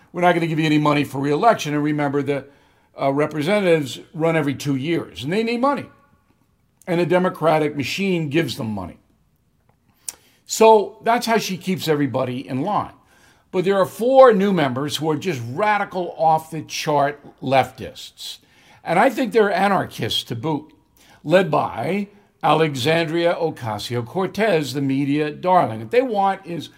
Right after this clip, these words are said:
to blow up the American system. And they're not gonna cooperate with Nancy Pelosi or anybody else.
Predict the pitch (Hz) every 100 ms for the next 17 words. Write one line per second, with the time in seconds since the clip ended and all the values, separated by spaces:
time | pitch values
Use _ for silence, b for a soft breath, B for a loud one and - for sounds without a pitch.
0 | b b 156 127 151 170 214 214 - 175
1 | 151 - - _ _ _ _ _ 139 143
2 | 139 139 131 139 123 - 190 - - -
3 | - 156 214 269 269 220 135 147 151 151
4 | 165 160 147 156 160 147 131 160 175 175
5 | 190 202 196 240 285 - -